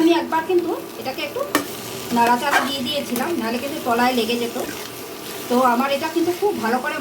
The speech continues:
মশলার সাথে কিন্তু টানানো হয়ে গেছে, আর জলটাকেও কিন্তু আমি পুরো শুকিয়ে নিয়েছি, আর কিন্তু কোনো জল নেই এর মধ্যে। যেটুকু জল বেরিয়েছিল মশলার সাথে কিন্তু আমি খুব ভালো করে কষিয়ে নিয়েছি। এখন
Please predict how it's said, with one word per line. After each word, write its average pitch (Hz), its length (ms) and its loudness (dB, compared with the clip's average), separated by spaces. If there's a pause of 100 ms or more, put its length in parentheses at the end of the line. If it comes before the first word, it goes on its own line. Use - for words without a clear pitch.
মশলার 254 400 2
সাথে 302 160 -4 (100)
কিন্তু 320 220 0 (300)
টানানো 247 380 4
হয়ে 285 200 4
গেছে, 233 220 -4 (480)
আর 214 80 2 (100)
জলটাকেও 294 520 0
কিন্তু 339 200 4
আমি 330 200 4
পুরো 339 160 0 (120)
শুকিয়ে 277 380 -4
নিয়েছি, 226 280 0 (160)
আর 220 160 0
কিন্তু 262 160 -2 (160)
কোনো 269 160 0 (140)
জল 214 160 2 (120)
নেই 277 120 2 (100)
এর 233 160 -4
মধ্যে। 220 240 -2 (600)
যেটুকু 233 280 2 (100)
জল 254 220 6
বেরিয়েছিল 330 400 0 (140)
মশলার - 300 -2
সাথে - 200 -8
কিন্তু 339 180 0
আমি 349 160 6
খুব 415 100 0 (100)
ভালো 214 200 2
করে 453 140 0 (100)
কষিয়ে 226 380 2
নিয়েছি। - 220 2 (720)
এখন 466 200 -2